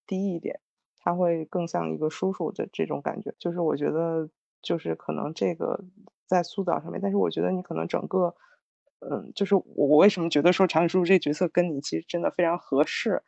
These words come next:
就是确实他性格各个方面，就是我感觉就还挺像的，然后就有比较稳重的一面，然后又有比较，呃，孩子气的一面。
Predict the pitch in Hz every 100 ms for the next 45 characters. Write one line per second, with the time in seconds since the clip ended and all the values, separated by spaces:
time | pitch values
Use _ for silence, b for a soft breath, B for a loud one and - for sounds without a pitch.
0 | _ - 180 - - 220 - 127 123 -
1 | 170 - 175 151 135 170 160 147 156 165
2 | 165 - - _ - 180 165 147 156 180
3 | 151 147 143 - - 135 - 151 - 139
4 | - 165 - - - - 165 170 165 151
5 | - - - - 139 156 - 165 151 143
6 | 127 127 147 156 143 - 104 - - _
7 | _ _ - 78 58 85 - _ - -
8 | 120 160 151 165 - 98 76 -